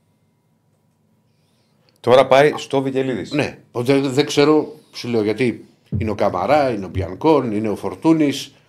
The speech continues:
Speaker 2: τι άλλο μπορεί να έχει προκύψει από το μάτς, κάτι, κάτι το οποίο μπορεί να μην ξέρουμε. Λοιπόν, είναι πράγματα, το, είναι, είναι ένα παιχνίδι σημαντικό, γιατί και χθες που βγαίνανε οι ακροατές, οι, και στα, στα σχόλια συναδέλφου που λέγανε ότι αν χάσει ο Ολυμπιακός τον Άρη χάνει και το πρωτάθλημα.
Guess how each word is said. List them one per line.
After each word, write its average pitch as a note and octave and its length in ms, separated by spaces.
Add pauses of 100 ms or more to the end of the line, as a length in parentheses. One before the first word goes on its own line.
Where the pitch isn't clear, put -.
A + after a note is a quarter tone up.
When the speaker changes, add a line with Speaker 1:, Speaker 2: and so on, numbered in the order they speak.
(200)
Speaker 2:
τι C3 120
άλλο B2 160
μπορεί A2+ 180
να A2+ 80
έχει G#2 120
προκύψει G2+ 380
από F#2+ 120
το F#2+ 120
μάτς, D#3 400 (160)
κάτι, G2+ 320
κάτι A2 240
το - 80
οποίο G#2 160
μπορεί G#2 140
να G2 60
μην F#2 80
ξέρουμε. E3 460 (600)
Λοιπόν, A2+ 540 (640)
είναι F3 260
πράγματα, C#3 420
το, D3+ 380
είναι, D3+ 220
είναι D3+ 160
ένα D#3 120
παιχνίδι C#3+ 380
σημαντικό, A#2 760 (520)
γιατί B2 320
και B2+ 120
χθες B2+ 240
που A#2+ 120
βγαίνανε A#2+ 300
οι A#2+ 60
ακροατές, A2 560
οι, G#2 340
και A#2 120
στα, G2+ 280
στα - 320
σχόλια A#2 300
συναδέλφου A2 340
που A2 80
λέγανε A2 180
ότι A2 80
αν A2 120
χάσει A2+ 220
ο G#2+ 40
Ολυμπιακός G2 400
τον G2+ 180
Άρη G#2+ 100
χάνει G2 180
και G2+ 80
το F#2+ 80
πρωτάθλημα. F#2 640